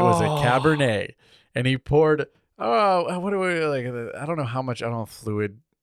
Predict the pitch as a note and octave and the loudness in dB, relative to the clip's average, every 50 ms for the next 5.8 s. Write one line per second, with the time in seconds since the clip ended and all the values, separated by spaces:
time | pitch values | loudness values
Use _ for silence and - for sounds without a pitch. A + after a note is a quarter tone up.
0 | _ _ A#2+ G2 G#2 G#2 G#2+ G#2+ G#2 G2+ G2+ G2 G2 - - - G#2+ - G2 G#2+ | _ _ -12 -8 -6 -6 -6 -6 -4 -4 -4 -4 -4 -6 -6 -6 -4 -2 -2 -2
1 | G#2+ G2+ _ _ _ _ _ _ _ _ _ _ _ _ _ - D#3+ F3 G3+ A3+ | -4 -4 _ _ _ _ _ _ _ _ _ _ _ _ _ -6 -4 2 2 2
2 | B3+ B3 B3+ A#3 - F3+ D3 C#3 C#3 C#3 C3+ - A2+ E2+ B1 - - _ _ - | 2 2 -2 -2 -2 0 0 2 0 0 0 -2 -6 -8 -8 -10 -20 _ _ -4
3 | - D#3 D#3 F3+ E3 E3 D3+ F3 F#3 F#3+ - D#3+ B2 - - - C#3+ C3+ C#3+ D3+ | -2 0 0 0 0 0 0 2 0 0 0 -2 -2 -2 -2 0 2 2 4 4
4 | D#3+ D#3 D3 B2+ B2 B2 B2 E3+ F#3 F#3 F3 E3 E3 D#3+ D#3 C#3+ - - - - | 2 0 -2 -4 -4 -6 -2 -2 0 2 2 2 2 2 0 0 -2 -6 -4 0
5 | D#3 C#3 C3+ C3 B2 A#2 - - C#3 C#3 C#3 C#3+ D3 D3 C#3 | 0 0 0 0 -2 -2 0 -2 -2 0 0 0 -2 -2 -4